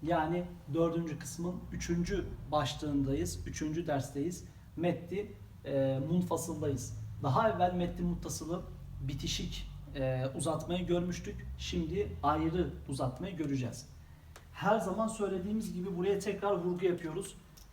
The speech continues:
Dördüncü kısma başlamadan evvel Tecrübeli Tecvid kitabımızda, e, nereyi anlatmıştık? Otuz dördüncü sayfada Tecrübeli Tecvid kitabında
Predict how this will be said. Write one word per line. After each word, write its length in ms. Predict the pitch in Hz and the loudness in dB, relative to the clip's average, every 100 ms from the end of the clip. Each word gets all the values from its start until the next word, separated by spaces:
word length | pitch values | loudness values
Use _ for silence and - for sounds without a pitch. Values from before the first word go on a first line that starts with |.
| 143 | 6
Dördüncü 500 | 180 196 220 220 - | 8 8 4 -2 -4
kısma 540 | 208 - 202 208 143 | -6 -4 -2 -2 4
başlamadan 720 | 165 170 - 196 175 165 190 196 - | 4 4 2 0 0 0 -2 -2 -2
evvel 440 | 165 175 143 - - - - - - | 2 4 2 -2 -4 -14 -20 -20 0
Tecrübeli 600 | 175 175 175 202 226 - | 4 4 4 2 2 -4
Tecvid 380 | 190 180 214 - - - | -4 -2 -4 -4 -12 -14
kitabımızda, 880 | - 180 180 180 175 139 - 139 151 - - - - - - - | -8 0 2 4 2 0 -4 -4 -4 -8 -18 -20 -20 -20 -18 -8
e, 40 | 127 127 127 127 135 | -6 -4 -4 -2 -2
nereyi 480 | 190 196 185 135 - - | 0 2 0 0 -6 -2
anlatmıştık? 800 | 151 160 151 135 139 - 185 - - - - - - - - - - - - - - - - - - - | 0 2 2 0 -2 -4 -6 -10 -16 -20 -20 -20 -20 -20 -18 -18 -18 -20 -20 -20 -20 -20 -20 -20 -20 0
Otuz 480 | 185 190 247 233 - | 2 4 4 2 6
dördüncü 440 | 185 202 208 233 | 8 8 6 4
sayfada 480 | 262 208 170 151 143 | 4 4 2 0 -2
Tecrübeli 460 | 151 170 165 185 175 | 2 2 4 0 2
Tecvid 260 | 180 180 | 2 0
kitabında 680 | - - 151 131 151 220 - | -4 -4 -2 0 2 0 -2